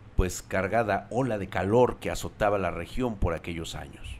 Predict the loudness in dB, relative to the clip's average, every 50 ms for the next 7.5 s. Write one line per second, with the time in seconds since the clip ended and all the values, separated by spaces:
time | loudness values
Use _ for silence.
0 | -16 -20 -20 -20 -20 -20 -20 -20 -20 -20 -20 -20 -20 -20 -20 -20 -20 -20 -20 -20
1 | -20 -20 -20 -20 -20 -20 -18 4 6 10 10 10 10 8 6 4 4 4 4 4
2 | 0 0 2 4 6 6 6 6 4 4 2 2 2 0 4 4 4 4 4 4
3 | 4 6 6 6 4 4 4 4 6 6 6 4 0 -2 -2 0 0 2 2 2
4 | 0 0 2 2 2 4 2 2 -2 -4 -2 2 4 4 4 4 2 0 -2 -4
5 | -2 -2 -2 0 2 2 2 2 0 -2 -6 -10 -12 -12 -10 -6 -2 0 0 0
6 | 0 0 -2 -2 -2 -2 -2 0 0 -2 -2 -4 -2 0 0 0 0 0 -2 -2
7 | -2 -2 -4 -6 -12 -10 -6 -4 -4 -4